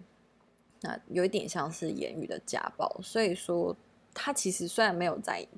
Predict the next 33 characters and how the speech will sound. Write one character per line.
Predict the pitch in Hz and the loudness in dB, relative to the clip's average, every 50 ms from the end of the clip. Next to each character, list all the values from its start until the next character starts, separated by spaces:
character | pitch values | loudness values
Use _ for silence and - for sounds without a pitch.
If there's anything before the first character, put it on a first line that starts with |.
| - - | -20 -10
就 | - - 185 | -2 2 2
是 | 185 196 | 4 4
没 | 180 190 | 4 4
有 | 180 175 | 2 2
结 | - - - 170 | 0 0 0 0
婚 | 170 - - 175 175 180 | 0 0 0 -2 0 0
或 | 180 185 175 | 0 0 0
者 | 165 170 | 0 0
什 | - - - - | -2 -4 -4 -6
么， | - - - 185 | -6 -8 -6 -2
但 | 185 180 185 | -2 -2 0
是 | 180 190 185 | 0 -2 -4
其 | 180 - - 175 | -2 -2 -4 -4
实 | 180 - 180 175 185 - - - - - - - - - - - | -2 0 0 0 -2 -4 -8 -16 -16 -16 -16 -18 -20 -20 -10 -2
对 | - 302 | 2 4
我 | 208 175 | 6 6
来 | 117 85 62 - | 6 4 2 0
说， | 190 - - - 151 143 147 151 156 - - - - - _ _ _ _ _ - | -2 -2 -2 -2 -2 0 0 -2 -4 -6 -10 -20 -20 -20 _ _ _ _ _ -2
我 | - 214 214 214 202 | 4 8 10 10 10
自 | 196 - - | 8 6 6
己 | 294 262 208 | 6 6 8
也， | 175 160 - | 6 6 6
也 | - 170 170 160 | 6 6 6 6
会 | 170 226 208 | 6 4 4
觉 | 190 - - - 113 80 - - | 4 2 0 0 0 0 0 0
得 | 90 67 60 62 62 58 - - - - - _ _ _ _ _ _ _ _ _ _ _ _ _ _ _ _ _ _ _ _ _ _ _ _ _ _ _ _ _ _ _ _ _ _ _ | 0 2 2 0 -2 -4 -6 -10 -14 -18 -20 _ _ _ _ _ _ _ _ _ _ _ _ _ _ _ _ _ _ _ _ _ _ _ _ _ _ _ _ _ _ _ _ _ _ _
那 | - 302 | -2 0
好 | 262 185 - | 2 2 2
像 | - - 214 180 165 151 | 2 4 4 2 2 2
真 | - 147 | -2 -4
的 | 151 123 - | -4 -4 -6
算 | - - 165 151 - | -6 -6 -6 -6 -6
是 | 165 - - 160 147 127 - | -6 -4 -4 -4 -4 -4 -6